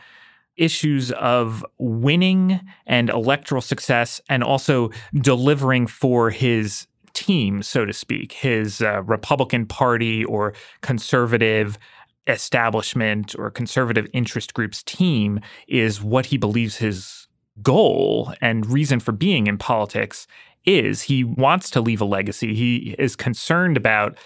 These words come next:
his place in history and talks about it all the time, even though he, you know, when it comes to the day-to-day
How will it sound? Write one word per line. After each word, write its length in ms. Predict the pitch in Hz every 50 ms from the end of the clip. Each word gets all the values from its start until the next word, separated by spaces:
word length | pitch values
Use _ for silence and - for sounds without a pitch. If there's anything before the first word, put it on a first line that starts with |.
| - - - - - _
his 320 | _ - 135 131 117 110 - - _ _
place 400 | - - - 147 139 131 - -
in 80 | 117 107
history 560 | - - 170 202 - - - 104 90 - 117
and 160 | 120 117 107 - _ _ _ - _
talks 340 | - - 139 131 - -
about 240 | 123 120 113 110 107
it 80 | 107 107
all 140 | 107 107 101
the 100 | - -
time, 500 | - - 180 190 127 98 101 107 113 - - - - - _
even 300 | 127 131 117 113 110 110
though 200 | 110 107 107 104
he, 460 | 98 98 113 113 113 113 110 107 - -
you 120 | 120 113
know, 160 | 107 107 104 104 - - - - _
when 140 | - 117 110
it 100 | 110 107
comes 240 | - 117 110 104 -
to 420 | - 120 113 107 107 107 104 101
the 140 | 95 104 117
day-to-day 920 | 95 - 110 110 104 107 101 101 101 101 101 101 101 98 98 98 98